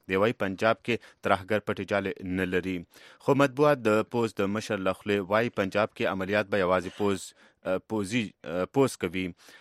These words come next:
څېړونکي او د بشري حقونو ټولنې تور لګوي پنج-، حکومت د پنجاب توندروه ډلو باندې لاس نه اچوي. اخوا د پاکستان وزیر اعظم یا نواز شریف د ګل په شپه کام ته په ټلویزیون خپل وینا کې ویلي چې د هغ-،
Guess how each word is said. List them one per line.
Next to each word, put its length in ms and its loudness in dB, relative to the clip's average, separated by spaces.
څېړونکي 380 0
او 80 6
د 220 -2
بشري 280 -4
حقونو 320 -4
ټولنې 420 -2
تور 140 -2
لګوي 320 -2
پنج-، 360 -4
حکومت 360 -2
د 100 -4
پنجاب 500 -2
توندروه 360 -4
ډلو 220 0
باندې 380 0
لاس 360 0
نه 360 -2
اچوي. 500 -6
اخوا 320 2
د 240 0
پاکستان 480 -4
وزیر 200 -8
اعظم 280 -2
یا 80 -2
نواز 260 -2
شریف 300 -4
د 80 -4
ګل 180 -4
په 140 -4
شپه 240 2
کام 200 2
ته 120 -2
په 380 2
ټلویزیون 500 -4
خپل 280 -2
وینا 320 0
کې 200 -2
ویلي 280 0
چې 100 0
د 20 2
هغ-، 200 -2